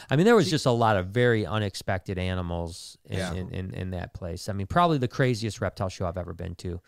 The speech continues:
Speaker 1: And there was mammals there, too. It was a reptile show, but there was tons of mammals. And, uh, by,
Speaker 3: Birds and
Speaker 1: by
Speaker 3: stuff.
Speaker 1: far the most crazy thing I've ever seen.
Speaker 2: So do you know a lot about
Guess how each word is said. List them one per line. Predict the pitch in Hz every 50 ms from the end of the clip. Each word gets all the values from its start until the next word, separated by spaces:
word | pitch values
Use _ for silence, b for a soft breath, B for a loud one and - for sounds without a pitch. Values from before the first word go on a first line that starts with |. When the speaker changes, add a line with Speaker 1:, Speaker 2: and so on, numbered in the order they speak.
| b b b b b
Speaker 1:
And | 147 156
there | 156 123
was | 107 90 120
mammals | 117 113 110 107 101 98 92 95
there, | 98 95 95
too. | - - 107 95
It | 98
was | 113 127 110 113
a |
reptile | 98 107 135 143 - - 113 101 92
show, | - - 101 90
but | 90 92 -
there | 98 92
was | 85 -
tons | - - - 110 101 95 87
of | 87
mammals. | 87 87 87 87 85 85 85 85 87 - - b b b b b b b
And, | 98 92 90 87
uh, | 85 95 95
by, | 95 113 107
Speaker 3:
Birds | 107 - -
and | 87 -
Speaker 1:
by | 123 117 117 113
Speaker 3:
stuff. | 104 -
Speaker 1:
far | 113 101 98 92 90
the | 90 92
most | 92 90 87 90 - -
crazy | - - 90 90 87 85 92 87
thing | - 92 87 85
I've | 82 87
ever | 90 85 90
seen. | - - 85 82 82 85 -
Speaker 2:
So | - - - 180 170 170 165
do | 156 - - 185
you | 208 226
know | 202 196 190 180 170
a |
lot | 151 135 135 123 123 123
about | 120 117 113 113 110 -